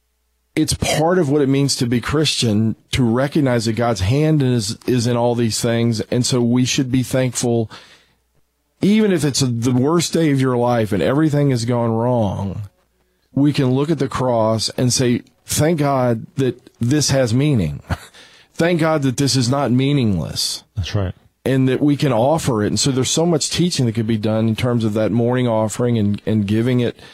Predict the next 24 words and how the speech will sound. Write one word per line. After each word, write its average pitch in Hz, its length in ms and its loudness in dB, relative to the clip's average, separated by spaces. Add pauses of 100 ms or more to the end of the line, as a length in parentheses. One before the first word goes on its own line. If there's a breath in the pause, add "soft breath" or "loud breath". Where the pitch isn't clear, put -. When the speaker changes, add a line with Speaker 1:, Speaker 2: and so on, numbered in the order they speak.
(400 loud breath)
Speaker 1:
over 127 220 0
to 120 60 0
God 117 280 0
and 113 180 2
uniting 113 560 2
it 131 160 -2
with 113 180 -2
what 113 160 -2
Christ 117 320 -2
accomplished 117 500 -2
on 113 80 0
the 113 80 0
cross 113 520 0
and 107 100 0
what's 110 240 -2
offered 113 600 0 (360 loud breath)
in 120 160 0
every 131 280 0
Mass, 113 640 -2 (1160)
and 123 200 2
you, 120 80 2
making 131 380 0
that, 127 140 2 (280)
that, 120 460 -2